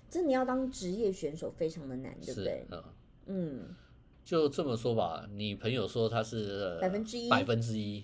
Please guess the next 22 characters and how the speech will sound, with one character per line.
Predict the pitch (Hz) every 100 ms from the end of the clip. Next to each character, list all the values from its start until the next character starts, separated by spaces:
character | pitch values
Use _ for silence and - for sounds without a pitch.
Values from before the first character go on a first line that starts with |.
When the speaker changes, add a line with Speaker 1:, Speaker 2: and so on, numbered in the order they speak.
| - -
Speaker 1:
嗯。 | 254 220 170 - -
Speaker 2:
所 | - - 139
谓 | 180
能 | 151 135
进 | 135 156
入 | 139
职 | 117 104
业， | 117 110
是 | 139
那 | 131 123
百 | - 87
分 | 104 120
之 | 117 110
一 | 104 101 107 107 - - - -
再 | 117
挑 | 110 107
百 | 101 98
分 | 95 95
之 | 98
十 | - 95 85
出 | 90 87
来， | - -